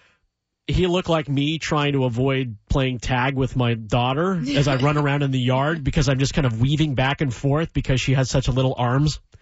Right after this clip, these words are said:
Speaker 2: Yeah.
Speaker 1: So all I have to do is just kind of dive and duck, but it looks like really, it doesn't look like it's coordinated at all.
Speaker 2: Mm-hmm.
Speaker 1: That was Sam Howell on that sack.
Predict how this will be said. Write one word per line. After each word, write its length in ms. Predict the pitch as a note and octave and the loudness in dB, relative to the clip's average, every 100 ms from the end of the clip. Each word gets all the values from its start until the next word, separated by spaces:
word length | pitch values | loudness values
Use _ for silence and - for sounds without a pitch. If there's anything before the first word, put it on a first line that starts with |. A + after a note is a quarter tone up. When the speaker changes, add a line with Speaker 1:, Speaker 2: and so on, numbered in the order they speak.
| - | -10
Speaker 2:
Yeah. 180 | G#3 E3 | -6 -2
Speaker 1:
So 200 | F3 D#3 | 0 2
all 180 | D3+ E3 | 0 0
I 40 | |
have 140 | D#3+ D#3 | -2 -4
to 80 | D3 | -2
do 100 | D#3+ | -2
is 100 | - | -2
just 160 | - | -6
kind 160 | - C3+ | -2 -2
of 120 | A2+ | 0
dive 320 | B2+ C3 D3 | 0 2 0
and 140 | C3+ A#2+ | 0 0
duck, 260 | C3+ D#3 B2+ | 0 -2 -2
but 140 | D3 | -2
it 60 | - | 0
looks 340 | D3 D#3+ - | -2 -2 -2
like 200 | C#3+ A#2+ | -2 -2
really, 480 | A#2+ C3+ C#3 C3+ A#2 - _ _ | 0 0 2 0 -2 -8 _ _
it 100 | E3+ | 0
doesn't 240 | D3+ E3+ F3+ | 2 2 0
look 140 | E3+ | -2
like 180 | E3+ D3 | -2 -4
it's 180 | C#3 - _ | -6 -12 _
coordinated 520 | - D3+ D#3+ E3+ F3 F3+ | -6 -4 0 -2 -2 0
at 80 | F3+ | 0
all. 200 | F3+ F#3 | 0 -2
Speaker 2:
Mm-hmm. 400 | G3+ G3 F3 D3+ | -6 -10 -8 -2
Speaker 1:
That 160 | C3 | 0
was 120 | C3 C3 | 2 0
Sam 200 | C3+ A#2+ | 0 0
Howell 240 | A#2+ A#2 | 2 2
on 100 | A#2 | 2
that 160 | B2 B2 | 0 -2
sack. 340 | - - - | -2 -2 -4